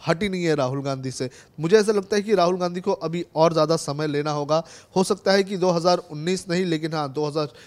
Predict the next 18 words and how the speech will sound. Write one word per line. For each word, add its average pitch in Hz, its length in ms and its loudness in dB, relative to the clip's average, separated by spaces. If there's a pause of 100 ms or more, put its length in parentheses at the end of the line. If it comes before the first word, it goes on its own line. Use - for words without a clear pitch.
(200)
चौबीस 170 500 0
में 202 220 -2
राहुल 170 280 -2
गांधी 170 320 -2
कुछ - 240 -6
कर 170 200 0
सके। 180 320 -6 (440)
अ, 160 320 4 (220)
लेकिन 185 360 4
ये 165 200 6
भी 208 140 0
है 220 140 2
कि 214 160 -8
दो 170 140 0
हज़ार, 170 320 2
अ, 165 880 4
उन्नीस 190 340 0
में 139 200 -4